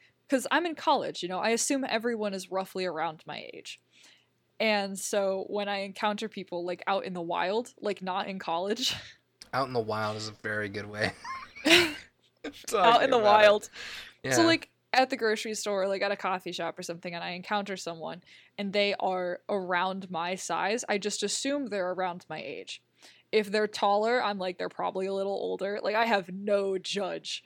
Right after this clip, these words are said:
Speaker 1: of how old people are. So my
Speaker 2: I think
Speaker 1: only
Speaker 2: that
Speaker 1: hope
Speaker 2: really comes from being, you know, you're young and everyone's taller than you, so
Speaker 1: I mean
Speaker 2: just assume people who are taller than you are older than you.
Speaker 1: Yeah.
Speaker 2: And there gets a, there gets a point where you realize that's not true anymore.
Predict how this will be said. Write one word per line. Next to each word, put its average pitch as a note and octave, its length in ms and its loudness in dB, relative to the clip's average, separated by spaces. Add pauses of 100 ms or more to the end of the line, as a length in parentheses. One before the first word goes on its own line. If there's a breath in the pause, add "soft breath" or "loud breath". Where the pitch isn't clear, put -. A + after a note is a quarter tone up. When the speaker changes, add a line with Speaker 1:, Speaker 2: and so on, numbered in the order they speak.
(160 soft breath)
Speaker 1:
of F#3 140 -6
how F#3+ 200 2
old F#3 300 -2
people F#3 380 -4
are. - 280 0
So - 200 -2
my G#3 260 0
Speaker 2:
I C3+ 80 4
think G#3+ 140 2
Speaker 1:
only A3+ 180 0
Speaker 2:
that G3+ 80 -2
Speaker 1:
hope G3 100 2
Speaker 2:
really D#3 200 4
comes D3 340 -4
from A2 200 -8
being, G#2+ 440 -10 (480)
you A#2+ 80 -2
know, A2+ 140 -2
you're A2+ 200 -2
young A2 440 0
and G#2 160 -6
everyone's G#2 560 -4
taller G#2+ 320 -2
than F#2+ 200 -14
you, - 240 -20
so F#2 440 -10 (720)
Speaker 1:
I A3+ 60 0
mean C#4 320 -2
Speaker 2:
just - 180 -4
assume A2+ 360 0
people A2 380 -8
who A2 80 -8
are G#2 100 -6
taller A2+ 300 -2
than G#2 220 -8
you G2+ 100 -6
are G2+ 140 -6
older G2+ 240 -10
than - 120 -16 (180)
you. - 60 -20 (440)
Speaker 1:
Yeah. B3 300 4
Speaker 2:
And A#2+ 100 4
there A#2 100 4
gets A#2 220 6
a, B2 100 0 (160)
there A#2 120 4
gets B2+ 200 0
a C3+ 60 -2
point A#2 400 -4
where G#2+ 120 -2
you G2+ 200 -8
realize G#2 360 0
that's G#2 240 -6
not G2+ 140 -4
true G2+ 280 -6
anymore. G2 400 -8